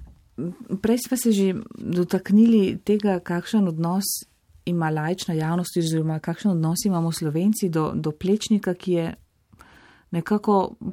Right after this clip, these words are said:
podobno kot Prešeren ponarodel in je ravno zato spolzek teren in odnos do Slovencev do Plečnika je, milo rečeno, res malce čudaški, a ne, in tudi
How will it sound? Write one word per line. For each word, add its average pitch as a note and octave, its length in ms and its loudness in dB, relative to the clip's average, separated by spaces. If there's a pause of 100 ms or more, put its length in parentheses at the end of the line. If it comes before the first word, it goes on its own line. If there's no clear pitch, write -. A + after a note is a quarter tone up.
(120)
podobno G#3 640 4
kot F3+ 460 -2 (380)
Prešeren G#3+ 600 4
ponarodel E3 760 0 (1000)
in F3+ 160 -2
je F3+ 100 2
ravno F#3+ 260 6
zato G3 380 2 (420)
spolzek F#3 560 0
teren G#3 600 2
in E3+ 280 -4
odnos E3 380 -2
do F#3+ 200 2 (200)
Slovencev F#3 440 -2
do F3+ 100 0
Plečnika F#3+ 460 -2
je, E3 200 0 (100)
milo F#3 300 0
rečeno, F3 400 -2
res F#3 160 -2 (480)
malce E3+ 380 -4
čudaški, F3+ 600 -6
a F3 40 -2
ne, E3+ 120 -2
in E3+ 100 -2
tudi E3+ 280 -4